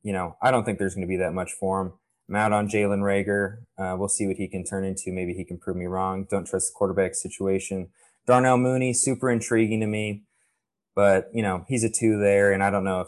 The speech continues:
Fields, you know, I don't know. I don't think the history is on the side of rookie quarterbacks supporting two,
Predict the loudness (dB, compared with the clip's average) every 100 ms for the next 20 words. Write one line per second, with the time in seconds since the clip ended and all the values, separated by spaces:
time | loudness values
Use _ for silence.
0 | -4 0 0 -2 -4 -4 -4 -6 -12 _
1 | -2 0 2 2 2 0 -6 _ _ -20
2 | _ 0 2 2 0 -4 -2 -2 -2 -2
3 | -2 -2 -4 -2 2 4 4 0 -2 -4
4 | -4 -4 -4 -2 -4 -6 -10 -2 0 0
5 | -4 -4 -2 -2